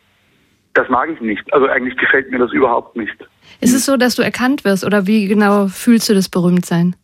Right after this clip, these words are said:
Speaker 1: Ja, natürlich. Egal, ob ich erkannt werde oder nicht, ich fühle mich immer beobachtet. Es ist, ich kann das fast nicht abstellen. Ähm, und grad wenn ich das Gefühl habe, ich sitze irgendwo und, und habe das Gefühl, "Ach, mich beobachtet doch keiner", dann kommen drei Leute und wollen ein Foto.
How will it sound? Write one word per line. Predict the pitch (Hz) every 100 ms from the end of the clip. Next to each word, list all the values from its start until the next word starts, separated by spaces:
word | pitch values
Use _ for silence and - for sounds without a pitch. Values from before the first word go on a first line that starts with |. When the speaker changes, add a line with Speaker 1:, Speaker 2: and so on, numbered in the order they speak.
| _
Speaker 1:
Ja, | - 147 139 208
natürlich. | 147 123 - 196 - - - -
Egal, | 127 143 143
ob | 139
ich | 135
erkannt | 135 139 135 139
werde | 135 135 139
oder | 127
nicht, | 127 160 -
ich | 139
fühle | - 139
mich | 135 127
immer | 151 143
beobachtet. | 131 - 160 143 - 110 104 - - -
Es | 139
ist, | 120 117 - - -
ich | -
kann | - 123
das | 117 -
fast | 135 120 -
nicht | 113 -
abstellen. | - - 127 113 107 104 120
Ähm, | 107 104 - _ - - - - - - - -
und | 160 131
grad | 131 127
wenn | 127 139
ich | -
das | 139 -
Gefühl | 139 143 139
habe, | 131 131
ich | -
sitze | 139 135 -
irgendwo | 143 135 131 131
und, | 127 120 - _
und | 131 - -
habe | - 139 -
das | -
Gefühl, | - - 131 135
"Ach, | 151 -
mich | 139 -
beobachtet | 147 165 170 - 139 131
doch | -
keiner", | - 127 135 139
dann | 139
kommen | 127 135 131
drei | 120 123
Leute | 123 120 -
und | 123
wollen | 120 117
ein | 117
Foto. | 110 127 127 117